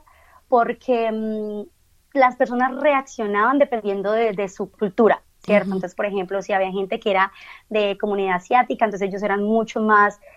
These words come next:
Speaker 1: eh, tímidos. De pronto, cuando yo trataba de acercarme, ellos como que solamente medio se sonreían y seguían. Había otras personas que, que sí eran australianas, que se permitieron jugar conmigo,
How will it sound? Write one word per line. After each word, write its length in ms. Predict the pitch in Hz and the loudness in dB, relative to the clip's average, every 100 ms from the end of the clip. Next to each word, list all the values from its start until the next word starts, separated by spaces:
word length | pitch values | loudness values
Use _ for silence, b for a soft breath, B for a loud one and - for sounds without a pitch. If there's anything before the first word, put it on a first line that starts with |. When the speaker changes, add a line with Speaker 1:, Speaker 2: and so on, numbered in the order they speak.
| _ | _
Speaker 1:
eh, 380 | 226 214 208 196 196 196 - | -4 0 2 2 0 -4 0
tímidos. 540 | 277 247 214 208 202 | 2 4 2 2 0
De 80 | 196 | -2
pronto, 340 | 196 190 196 | -4 -4 -4
cuando 200 | 220 196 | -4 -2
yo 120 | 185 | -2
trataba 320 | 185 190 208 208 | -2 -2 0 2
de 120 | 202 | 0
acercarme, 720 | - - - 233 233 208 190 | -2 -10 0 2 2 -2 -4
ellos 260 | 185 190 | -6 -10
como 200 | - 214 | -10 -12
que 140 | - 190 | -10 -8
solamente 440 | 190 190 214 226 | -4 -4 -4 -4
medio 280 | 220 196 190 | -2 -2 -4
se 120 | 202 | -8
sonreían 480 | 196 196 190 185 196 | -12 -4 -2 0 -2
y 80 | 226 | -2
seguían. 600 | 190 175 226 254 233 220 220 B B - | -4 -4 0 4 4 2 -4 B B -2
Había 260 | 202 196 | -2 -2
otras 220 | 196 214 | -4 -6
personas 440 | 220 185 185 180 - | -8 -6 -6 -6 -6
que, 360 | 233 202 185 b b _ | -4 -2 -4 b b _
que 180 | 214 196 | -4 -4
sí 260 | - 262 | 0 2
eran 200 | 240 214 | 4 2
australianas, 760 | 214 208 196 190 185 190 185 - | -4 -2 -2 0 -2 -2 -4 -6
que 300 | - 247 208 | 2 2 2
se 160 | 208 | -2
permitieron 500 | 208 202 190 202 190 | -4 -4 -4 -4 -4
jugar 320 | 190 190 175 180 | -4 -2 -2 -4
conmigo, 680 | - 185 190 220 190 180 | -6 -4 -2 -2 0 -2